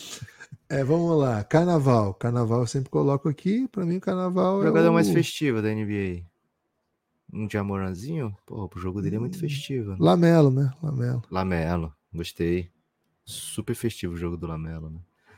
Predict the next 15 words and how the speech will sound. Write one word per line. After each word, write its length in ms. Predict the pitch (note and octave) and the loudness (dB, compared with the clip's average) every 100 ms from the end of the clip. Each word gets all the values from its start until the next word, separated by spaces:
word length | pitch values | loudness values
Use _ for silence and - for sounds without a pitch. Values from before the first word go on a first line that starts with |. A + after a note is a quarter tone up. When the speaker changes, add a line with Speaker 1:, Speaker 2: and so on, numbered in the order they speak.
| _ _ _ _ _ | _ _ _ _ _
Speaker 2:
É, 220 | F2+ F#2 G2+ | -2 0 2
Natal. 680 | A#2+ A#2 C3+ B2+ F#2 D#2 | 2 4 6 8 8 4
Natal 480 | D#2+ E2+ - G2 G#2+ | -2 -4 0 2 2
é, 280 | C#3 E3+ D#3+ | 2 0 -2
é 500 | - G#2 F#2 E2 D2+ | 0 0 0 -2 -6
família. 880 | D#2 - F2+ E2+ F#2+ A#2 A#2 A2+ A2+ - _ - | -8 -4 -2 0 0 2 2 2 -2 -10 _ 0
Speaker 1:
LeBron. 300 | F#3+ F3+ B2 | 2 6 6
Speaker 2:
Miami 160 | A2 | 4
Heat, 220 | G2+ - E2+ | 0 -4 -8
né? 60 | |
Speaker 1:
LeBron 280 | F2+ B3 C4 | -6 -4 -4
é 40 | C4+ | -4
Natal, 380 | C4 - F3 | -6 -2 0
não? 180 | D3 G#3+ | 2 0
Speaker 2:
LeBron. 400 | E3 F3 D#3+ B2 | -4 -2 -2 -2